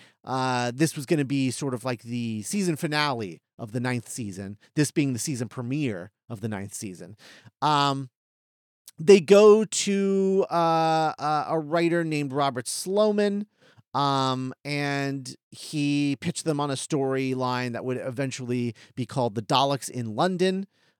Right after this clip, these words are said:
um, a six-part serial, uh, that would have been the, uh, the finale. Um, however, Letts and Dicks, uh, were a little concerned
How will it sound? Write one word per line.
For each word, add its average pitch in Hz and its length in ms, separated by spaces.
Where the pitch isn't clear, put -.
um, 123 560
a 135 100
six-part - 600
serial, 123 600
uh, 101 240
that 101 120
would 123 120
have 107 60
been 113 200
the, 110 460
uh, 104 340
the 107 100
finale. 110 640
Um, 110 340
however, 147 1000
Letts 208 320
and 190 120
Dicks, - 420
uh, 156 480
were 170 140
a 165 60
little 226 220
concerned 156 760